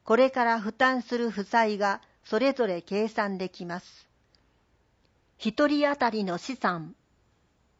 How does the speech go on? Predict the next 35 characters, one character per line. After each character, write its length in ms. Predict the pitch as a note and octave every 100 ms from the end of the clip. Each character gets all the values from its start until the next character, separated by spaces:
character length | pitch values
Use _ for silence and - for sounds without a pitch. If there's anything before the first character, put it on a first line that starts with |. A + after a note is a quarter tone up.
| _
二 140 | G3+ G#3+
百 360 | C4 B3+ A3+
十 300 | F3+ A3+ B3+
一 280 | B3 B3 A#3+
万 280 | A#3 A3+ F3
円。 360 | E3 D#3 D3 - _ _ _ _ _ _ -
一 260 | - C#4+
人 180 | C#4+ C#4
当 80 | C#4
た 140 | B3
り 140 | F#3+ E3
の 120 | D#3+
負 160 | - -
債、 400 | G3+ G3 F#3 - _ _ _ _
七 320 | G3+ A3 C4+ A#3+
十 340 | G#3 F#3+ E3
二 180 | E3 E3+
万 320 | G3 G#3 G3
円。 320 | F#3 F3 D#3+ - _ _ _ _ _ _ _ _ _ _ _ _ _ _ _ _ _ _ -
そ 160 | G#3
の 160 | G#3+ A3
二、 260 | G3+ F#3+ - _ _ _ _ _ _ _ -
市 240 | - C#4+
民 280 | C4 A3+ F#3
一 280 | D#3+ - C#4
人 180 | C4+ C4
当 60 |
た 160 | C4 G#3
り 120 | E3+
の 260 | E3 D#3 - _
行 260 | F#3 A3 C4
政 360 | B3+ A#3+ A3 G#3+
コ 140 | G#3+
ス 180 | - -
ト。 200 | D#3+